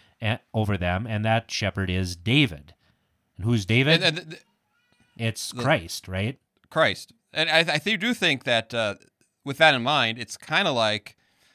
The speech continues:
Speaker 2: how, uh, the children of Israel wanted a king, and they, they kept on wanting a king, and God was like, "You know what a king's gonna do, right?" <laughs>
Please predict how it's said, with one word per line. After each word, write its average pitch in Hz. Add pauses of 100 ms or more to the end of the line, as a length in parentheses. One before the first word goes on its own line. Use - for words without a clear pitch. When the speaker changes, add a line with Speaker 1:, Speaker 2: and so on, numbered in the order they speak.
(280)
Speaker 2:
how, 127
uh, 110
the 110
children 160
of 139
Israel 120
wanted 117 (100)
a 98
king, 101 (760)
and 113
they, 107
they 110
kept 135
on 113
wanting 110
a 90
king, 110
and 92
God 104
was 101
like, 98 (580)
"You 151
know 196
what 135
a -
king's 113
gonna 90
do, 131
right?" 90 (140)
<laughs> -